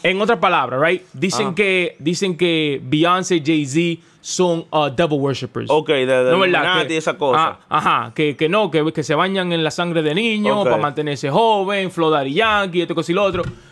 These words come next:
Speaker 1: Like, ¿tú crees que gente a, lo acusan a ellos porque el éxito de ellos es tan grande y ellos no pueden comprender eso?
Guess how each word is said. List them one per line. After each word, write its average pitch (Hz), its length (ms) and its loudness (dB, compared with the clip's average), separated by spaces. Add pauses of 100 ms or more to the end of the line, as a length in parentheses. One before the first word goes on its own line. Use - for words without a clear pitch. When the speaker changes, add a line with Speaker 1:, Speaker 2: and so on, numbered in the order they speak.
Speaker 1:
Like, 165 300 0 (600)
¿tú 262 200 0
crees 254 320 2
que 190 280 -2
gente 208 600 -2 (580)
a, 156 100 0
lo 180 140 4
acusan 196 480 -2
a 185 80 0
ellos 190 200 -2
porque 160 520 -2
el 151 140 0
éxito 180 380 -4
de 175 100 -2
ellos 165 140 -2
es 160 40 -16
tan 165 180 -2
grande 156 360 -2
y 147 80 0
ellos 147 140 -2
no 160 100 -2
pueden 151 340 -2
comprender 135 720 -2
eso? 233 480 0